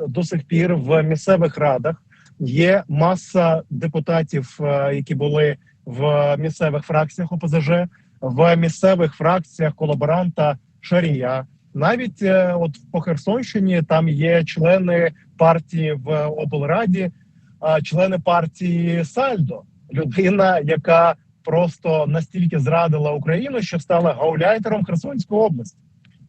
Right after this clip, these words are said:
Ось. І, на жаль, ця ситуація з таким же публічним тиском і публічним закликом до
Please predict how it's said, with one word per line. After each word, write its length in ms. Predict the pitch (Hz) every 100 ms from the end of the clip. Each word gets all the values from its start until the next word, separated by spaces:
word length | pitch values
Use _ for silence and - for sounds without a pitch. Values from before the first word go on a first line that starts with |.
| _ _ _
Ось. 360 | 175 156 - - _ - _
І, 240 | 190 208 214
на 160 | 165 175
жаль, 200 | 180 294
ця 140 | 226
ситуація 640 | 185 180 208 220 - 175 156
з 160 | -
таким 320 | - 160 185 156
же 120 | 147
публічним 840 | 160 139 170 226 - 185 151 127
тиском 580 | - 180 190 - 151 131
і 40 | 123
публічним 640 | 120 110 156 156 143 127
закликом 680 | 101 156 160 156 131 123 98 - - - -
до 300 | 139 147